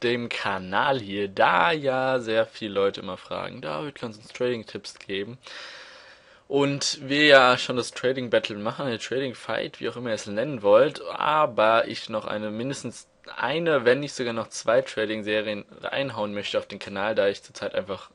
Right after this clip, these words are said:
wirklich gern trade und auch <laughs> relativ ordentlich klappt und ich glaube deswegen auch, ähm, äh, das machen möchte, äh, dachte ich mir, die erste, die habe ich mir bei einem, also die machen, glaub ich, so ein paar Leute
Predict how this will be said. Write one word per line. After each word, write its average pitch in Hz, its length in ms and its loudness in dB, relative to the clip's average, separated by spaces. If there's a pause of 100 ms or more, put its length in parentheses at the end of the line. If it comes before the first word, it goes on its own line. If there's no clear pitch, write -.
(100)
wirklich 113 380 -14
gern 123 260 -6
trade 92 500 -6 (500)
und 107 380 -6
auch 101 260 0
<laughs> - 0 -
relativ 113 400 2
ordentlich 104 360 4
klappt - 360 -2
und 101 60 -10
ich 95 120 -14
glaube 101 240 2
deswegen 101 520 -6
auch, 98 440 -2
ähm, 92 400 -8 (1500)
äh, 107 260 6
das 95 180 -4
machen 143 220 -2
möchte, 117 380 -2 (340)
äh, - 480 -4
dachte - 240 0
ich - 80 -14
mir, 135 100 -6
die 127 120 -2
erste, 131 400 6
die - 240 -4
habe 117 160 2
ich - 120 -10
mir 117 200 -2
bei 110 280 6
einem, 104 580 -4 (680)
also 117 380 -4
die 110 180 -10
machen, 110 400 -4
glaub 101 220 4
ich, 101 160 -8
so - 100 -10
ein 98 140 -8
paar 104 240 -2
Leute 101 340 0